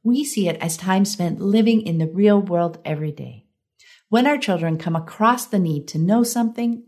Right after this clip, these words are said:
they learn it. Not only that, learning is much more alive and engaging when a child is out and about in the world. It has so much more meaning to them because it bubbles up in real moments of their lives.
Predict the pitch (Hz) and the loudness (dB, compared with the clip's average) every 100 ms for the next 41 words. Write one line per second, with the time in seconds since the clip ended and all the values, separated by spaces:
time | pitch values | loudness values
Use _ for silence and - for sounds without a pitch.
0 | - 175 180 151 131 131 - _ _ _ | -8 -6 -4 -6 -6 -10 -12 _ _ _
1 | _ _ _ _ _ _ _ _ _ _ | _ _ _ _ _ _ _ _ _ _
2 | 247 302 269 202 165 156 - 277 294 165 | 0 4 4 4 2 -2 -4 -2 -2 -2
3 | 143 - - - - 269 302 277 202 208 | -6 -12 -20 -20 -2 2 4 4 4 4
4 | 240 311 302 247 214 175 185 214 233 202 | 4 4 2 2 2 4 2 2 2 2
5 | 180 165 170 220 214 180 160 160 165 160 | 0 -2 0 2 2 0 -2 -2 -2 -4
6 | 185 190 175 165 - 175 196 180 165 165 | -2 0 -2 -6 -6 -4 -2 -4 -4 -4
7 | 160 - 156 147 135 135 135 - _ _ | -4 -6 -6 -6 -10 -12 -12 -18 _ _
8 | _ _ - 233 240 220 - - 254 247 | _ _ -2 2 2 2 -2 0 2 2
9 | 254 - 240 226 226 247 233 208 165 156 | 2 2 4 6 6 6 4 2 -2 -2
10 | 160 202 202 214 214 220 262 226 214 196 | -2 -2 0 0 2 2 0 0 -2 -2
11 | 180 175 220 254 240 202 220 220 165 175 | -2 0 2 4 4 6 6 4 2 -4
12 | 170 185 185 202 180 160 _ | -4 -4 -4 -6 -10 -16 _